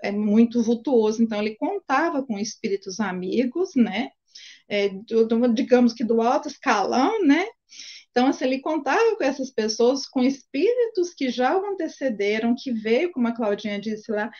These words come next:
aplainar a estrada pra ele. Que quando ele aqui chegasse, o mundo estivesse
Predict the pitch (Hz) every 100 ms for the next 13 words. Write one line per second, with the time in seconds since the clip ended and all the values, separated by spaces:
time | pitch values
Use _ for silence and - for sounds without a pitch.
0 | - - 233 - 285 294 277 240 285 330
1 | 226 220 - 208 180 180 175 180 165 156
2 | 156 160 165 - _ 185 208 240 349 302
3 | 285 277 226 - 202 175 185 254 269 262
4 | _ 190 _ _ - _ 247 233 277 349
5 | 269 262 262 226 233 254 - 294 285